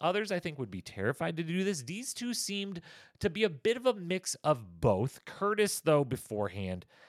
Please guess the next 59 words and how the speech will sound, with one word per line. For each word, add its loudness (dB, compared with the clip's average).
he's -8
already 4
super -2
emotional. -2
He's -10
getting -2
teary-eyed 0
in -8
the -8
pre-interview. -6
That -2
told -4
me -6
everything -8
I -8
needed. -12
That -4
told -6
me -6
explicitly -6
that 2
Curtis 2
was 0
gonna 0
be -4
the 0
one. 2
If -8
either 2
of -2
them 2
dropped 4
from -6
a -4
hundred -4
percent -6
effort -4
to, -10
like, -6
ninety -2
percent, -6
just -12
given -8
that -8
little -6
edge -6
because, -6
you -16
know, -16
it's -18
my -14
brother, 2
I 2
want -2
him -10
to -10
do -6
well 4
too, 4